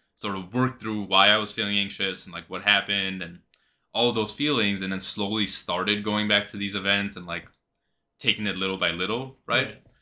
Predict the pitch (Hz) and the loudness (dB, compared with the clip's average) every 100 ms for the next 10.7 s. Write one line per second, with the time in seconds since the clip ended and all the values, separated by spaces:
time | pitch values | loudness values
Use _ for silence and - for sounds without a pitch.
0 | _ _ 104 101 104 104 92 92 98 113 | _ _ 6 6 6 2 0 -2 -4 -2
1 | 95 85 82 87 87 85 82 _ _ - | -2 -2 -8 -10 -10 -12 -12 _ _ 0
2 | 170 190 180 - 214 185 104 107 107 - | 2 0 -4 -6 -4 0 4 6 6 2
3 | 101 107 92 92 95 95 87 87 90 90 | -2 -2 -2 0 0 0 -2 -6 -6 -4
4 | 87 87 _ _ _ _ _ _ _ _ | -4 -6 _ _ _ _ _ _ _ _
5 | _ _ _ _ _ 139 127 127 131 127 | _ _ _ _ _ 2 4 6 6 6
6 | 127 101 98 104 101 95 95 95 90 - | 2 0 4 4 2 0 -2 -4 -8 -8
7 | 95 90 87 - 80 92 - 107 98 101 | -6 -4 -6 -8 -14 -14 -8 -4 2 6
8 | 107 90 92 - - 101 95 95 - - | 6 4 -6 -14 -10 -4 -2 0 -2 -6
9 | _ _ _ _ - 113 113 113 107 95 | _ _ _ _ -8 0 2 4 2 0
10 | 92 - - 98 107 117 123 | -2 -10 -4 0 2 0 -2